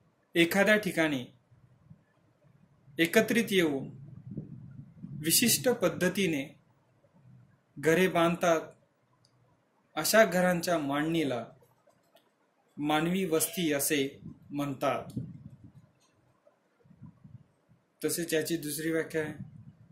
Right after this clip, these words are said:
अनेक लोक किंवा लोकसमूह एखाद्या निश्चित ठिकाणी एकत्रित येऊन विशिष्ट पद्धतीने घरे बांधतात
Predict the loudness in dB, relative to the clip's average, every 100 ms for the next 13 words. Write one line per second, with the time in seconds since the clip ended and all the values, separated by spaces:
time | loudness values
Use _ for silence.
0 | -20 -20 -20 -20 -16 -16 -16 _ _ _
1 | _ _ -20 -20 -14 -2 2 4 4 2
2 | 2 0 -6 _ _ _ _ _ _ _
3 | _ -6 -2 0 2 2 2 0 0 -2
4 | -4 -8 _ _ _ _ _ _ _ _
5 | _ _ _ _ _ _ -2 0 2 0
6 | 4 2 2 -2 0 0 2 0 0 0
7 | 0 -2 -6 -12 _ _ _ _ _ _
8 | _ _ _ _ _ -20 -8 2 4 6
9 | 4 4 -2 0 2 0 -4 -12 _ _
10 | _ -20 -20 -20 -20 -20 _ _ _ _
11 | _ _ _ -2 2 2 2 2 2 0
12 | 0 -2 0 0 0 0 0 2 2 0
13 | 0 -2